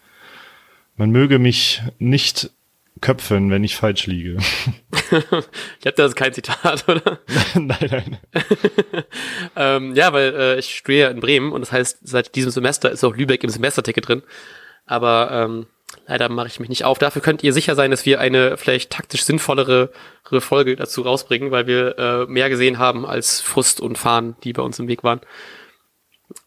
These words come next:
Speaker 2: Was, das heißt, wir werden ja wahrscheinlich die nächste Folge schon relativ zeitig aufnehmen, ne? Jetzt ist Montagabend.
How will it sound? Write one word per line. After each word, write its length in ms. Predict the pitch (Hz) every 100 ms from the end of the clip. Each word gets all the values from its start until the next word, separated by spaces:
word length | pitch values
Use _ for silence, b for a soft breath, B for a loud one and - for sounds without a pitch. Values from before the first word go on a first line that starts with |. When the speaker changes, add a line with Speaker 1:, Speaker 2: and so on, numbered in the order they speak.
| _ _ _ -
Speaker 2:
Was, 280 | - - - - - -
das 160 | 127
heißt, 160 | 139 -
wir 60 | 127
werden 160 | 127
ja 120 | 123
wahrscheinlich 360 | 127 131 - 127
die 60 | 123
nächste 220 | 160 156
Folge 260 | - 131
schon 220 | 123 - 127
relativ 260 | 127 -
zeitig 280 | - 127 -
aufnehmen, 380 | 196 - 123 123
ne? 100 | 160
Jetzt 180 | 139 -
ist 340 | - - -
Montagabend. 720 | 127 135 127 110 135 240 -